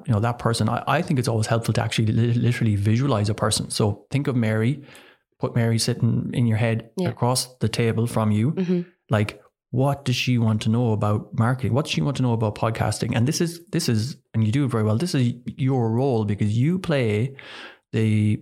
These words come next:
Speaker 1: the part of the person who's listening to this podcast,
Speaker 2: Yeah.
Speaker 1: and you are trying to anticipate, I wonder what they would like me to ask Darren next. What would
Speaker 2: Mm-hmm.
Speaker 1: they be interested in, in hearing?
Speaker 2: Mm.
Speaker 1: So I think it's just about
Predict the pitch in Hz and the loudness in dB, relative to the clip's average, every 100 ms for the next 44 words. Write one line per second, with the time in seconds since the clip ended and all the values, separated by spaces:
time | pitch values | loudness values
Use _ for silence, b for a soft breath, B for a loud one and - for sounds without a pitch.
0 | - - - 117 107 - 104 - 113 113 | -4 -4 0 0 0 -2 -2 0 0 0
1 | 104 107 120 135 123 113 110 - 113 170 | 0 2 0 0 -2 -2 -2 -2 0 0
2 | 156 147 117 117 123 120 131 175 120 117 | -2 0 0 0 -2 0 0 2 0 -2
3 | - _ - 104 110 104 107 120 - 107 | -8 _ -4 0 0 2 0 -2 -2 -4
4 | - - 123 120 180 160 123 117 113 110 | -4 -4 -2 0 0 0 0 0 0 2
5 | 107 113 117 131 131 117 113 123 113 - | 2 2 0 0 0 0 0 0 0 0
6 | 117 110 113 113 120 - 190 175 160 151 | 0 2 2 0 -2 -4 0 0 0 0
7 | 131 127 123 - 117 110 113 - 127 117 | 0 0 -2 0 0 2 0 -2 -2 0
8 | 127 110 107 B B 190 180 170 135 123 | 0 -2 -6 B B -2 -2 0 0 0
9 | 123 B B - 127 175 160 - 139 131 | -2 B B -4 0 0 0 -2 -2 0
10 | 113 107 | 2 0